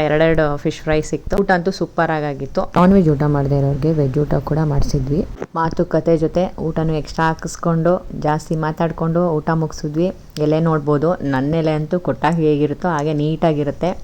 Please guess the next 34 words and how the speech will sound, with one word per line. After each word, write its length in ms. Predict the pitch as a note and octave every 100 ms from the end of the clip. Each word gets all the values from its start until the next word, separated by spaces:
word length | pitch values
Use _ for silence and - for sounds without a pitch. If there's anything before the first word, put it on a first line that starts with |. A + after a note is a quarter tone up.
| - - - - D#3+
ಬೇರೆಯವರೆಲ್ಲ 440 | D3+ D#3+ D#3+ D3+ C#3+
ನೋಡಿ 160 | C#3+ C3+ C#3
ಎಷ್ಟು 200 | - D#3+ D3+
ವೇಸ್ಟ್ 240 | D3 - D3
ಮಾಡಿದ್ದಾರೆ. 400 | C#3 C#3 C3+ C3+ - C#3
ನಾನು 140 | C#3 C#3
ಇದನ್ನ 180 | C#3 C#3
ಏನಕ್ಕೆ 200 | F3+ F3+
ತೋರಿಸ್ತಾ 340 | E3 D#3+ - E3
ಇದ್ದೀನಿ 240 | D#3 D#3 D3+ D3+
ಅಂತಂದರೆ, 420 | D3 D#3 D#3 C#3+ D3 - D#3+
ನಮ್ಮ 120 | D#3 D#3
ಮನು 220 | D3+ F3 G#3+
ಅಣ್ಣನ 200 | F#3+ F3+ -
ಶ್ರಮ 260 | C#3 C#3 C#3
ಇರುತ್ತೆ 240 | C3 C3 B2
ಅದರಲ್ಲಿ 320 | B2+ C3 C3 D3 - - - - - D3
ಅಲ್ವಾ? 200 | C#3+ C3 - D3
ಯಾರು 440 | C#3+ D3 F3+ G3 G3 - - - - - - -
ಫಂಕ್ಷನ್ಗೆ 400 | E3+ E3+ E3+ E3 D#3+
ಖರ್ಚು 180 | D3+ -
ಮಾಡಿರ್ತಾರೋ, 480 | D#3 C#3+ C3 C#3 C#3 F#3+ - -
so 60 | D#3+ D3
ಅವ್ರ 100 | D3+ D3
ಶ್ರಮ 200 | C#3 D3+ D3
ಇರುತ್ತೆ. 260 | C3+ - D#3+ D3+
ಒಂದೊಂದು 260 | D3+ D3+ C#3
ಹಗ್ಲಿಗೂ 360 | C3+ F3 E3+ E3+ E3
ಅವ್ರು 120 | D3 D3
ತುಂಬ 140 | D3 D3+ C#3+
ಕಷ್ಟಪಟ್ಟು 420 | - D3+ D#3 C#3+
ದುಡ್ದಿರ್ತಾರೆ. 480 | C#3 C#3 C3+ C#3 C#3 - - - - D3+
ನೀವು 120 | C#3+ C#3
ಯಾವುದೇ 220 | D3